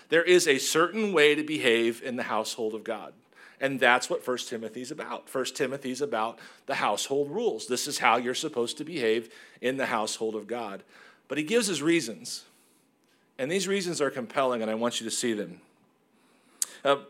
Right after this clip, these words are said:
lock in on this phrase, living God. Verse fifteen, "If I delay," sorry, I'm writing this, "if I delay, you may know how one ought to behave in the household of God, which is the church," the gathering,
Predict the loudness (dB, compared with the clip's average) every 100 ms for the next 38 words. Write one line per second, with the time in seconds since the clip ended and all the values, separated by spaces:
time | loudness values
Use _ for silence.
0 | -20 _ _ _ _ _ _ _ _ -6
1 | 2 2 2 6 8 8 6 6 4 2
2 | 2 4 4 2 -4 -8 -8 -4 -2 -4
3 | -4 -4 -4 -8 -16 _ _ -6 -4 -6
4 | -6 -8 -8 -12 -20 _ -2 4 8 10
5 | 10 8 6 2 -4 -6 -6 -6 0 0
6 | 2 0 0 -2 -14 -8 0 2 4 4
7 | 4 2 -4 -18 _ -4 0 0 0 6
8 | 6 6 4 2 2 0 0 0 0 -2
9 | -4 -4 0 4 4 2 -2 -6 -18 _
10 | -2 -2 0 0 -2 -2 -4 -4 -6 -8
11 | -10 -14 _ _ -20 -20 _ 0 4 4
12 | 4 0 2 8 10 10 6 0 0 -4
13 | _ _ _ _ _ _ _ 2 6 8
14 | 6 2 -2 -6